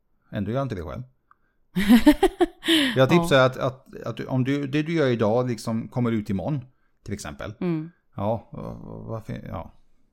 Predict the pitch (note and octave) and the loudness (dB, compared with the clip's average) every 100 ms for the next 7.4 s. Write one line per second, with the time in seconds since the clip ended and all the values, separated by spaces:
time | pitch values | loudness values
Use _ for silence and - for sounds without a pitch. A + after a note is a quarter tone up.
0 | _ _ _ _ _ _ - A2 A#2 _ | _ _ _ _ _ _ -10 -8 -10 _
1 | - - - - _ - - - - - | -8 -8 -14 -20 _ -16 -16 -14 -20 -20
2 | - - - - F#3 F3+ D#3+ D#3+ G3 _ | -18 -16 -14 -8 -4 -4 -4 -6 -10 _
3 | _ - A2+ B2 C3+ D#3 C3 F2+ A#2 B2 | _ -6 -4 0 0 0 -2 -2 -2 -4
4 | A#2 B2 A#2+ A2 F#2 G#2+ A2+ A2+ A#2 A#2 | -4 -4 -4 -6 -4 -2 -2 -2 -2 -2
5 | G2+ G2+ F#2+ _ - - C#2+ - _ _ | -2 -4 -8 _ -14 -10 -10 -12 _ _
6 | - F#2+ - - D3+ E3+ E3 F3 - - | -10 -10 -8 -2 -2 -2 -6 -10 -10 -10
7 | D#3+ E3 - | -8 -10 -12